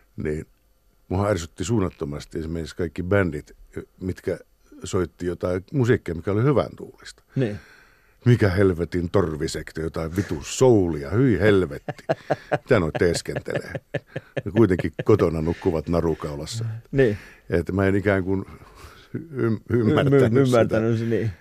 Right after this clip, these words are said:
Speaker 1: Et, et jos joku tunnetila, niin tunnetilahan tarkoittaa jotain negatiivista.
Speaker 2: Joo. Mut jo-, joo, mä, siis to-, to-, to-, sä, sä mainitsit mielenkiintoisen jutun. Sä mainitsit tossa, että, tota, että, ö, sotien jälkeisen niinku tällaisen puhumattomuuden. Ja, ja tota,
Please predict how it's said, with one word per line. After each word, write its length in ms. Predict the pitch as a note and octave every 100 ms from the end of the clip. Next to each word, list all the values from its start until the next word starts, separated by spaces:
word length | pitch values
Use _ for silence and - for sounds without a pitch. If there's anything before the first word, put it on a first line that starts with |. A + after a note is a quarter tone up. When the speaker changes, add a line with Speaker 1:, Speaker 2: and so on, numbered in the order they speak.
| _
Speaker 1:
Et, 240 | - F2+ -
et 200 | G#2+ -
jos 200 | F#2+ -
joku 220 | G2 G2+
tunnetila, 680 | A#2 G#2+ F2+ - F#2 F2+ E2+
niin 220 | G2 G2+ - _ _ - _
tunnetilahan 540 | B2 G#2+ - F2+ E2 F2+
tarkoittaa 380 | F#2 G2+ - G2
jotain 280 | F#2 F#2+ F#2
negatiivista. 600 | G2+ F2+ D2+ F#2+ - - B2+
Speaker 2:
Joo. 220 | A2+ A2 - - _ - - - - - -
Mut 200 | G3 F#3
jo-, 140 | A#3
joo, 200 | G#3 C4 E3
mä, 200 | F#3 F3+
siis 160 | F#3+
to-, 140 | F#3 D#3
to-, 160 | G#3
to-, 240 | - A#3+ F3+
sä, 140 | - G#3+
sä 120 | G#3
mainitsit 420 | A3+ D4+ D#3 C3+
mielenkiintoisen 600 | C#3+ C3+ G#2+ G#2+ A2 A#2
jutun. 160 | C#3 A2+
Sä 80 | C3+
mainitsit 300 | D#3 D3 B2+
tossa, 240 | C#3+ -
että, 180 | A#2+ A2+
tota, 320 | G#2 G#2 A2+ -
että, 340 | A#2 - G#2
ö, 100 | - A2+
sotien 340 | C#3+ C3+ A2
jälkeisen 440 | G#2 G#2+ A2 A2+
niinku 140 | A2 A2+
tällaisen 280 | G#2 A2 A2
puhumattomuuden. 800 | E3+ C#3 E2 - E2+ E2 - A2+ - - - - -
Ja, 120 | B2+ A2
ja 140 | B2
tota, 400 | B2 B2 A#2+ G#2